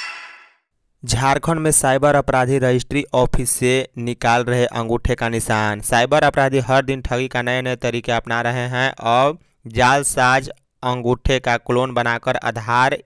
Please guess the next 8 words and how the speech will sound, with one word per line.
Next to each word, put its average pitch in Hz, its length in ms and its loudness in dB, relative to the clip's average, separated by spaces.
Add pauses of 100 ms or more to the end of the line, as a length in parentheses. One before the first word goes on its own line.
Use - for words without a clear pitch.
(160)
इनेबल 120 500 0
पेमेंट 123 480 -2
सिस्टम 120 480 -4
से 123 180 -8
ठगी 123 300 -6
कर 120 160 -4
रहे 120 220 0
हैं। 131 320 0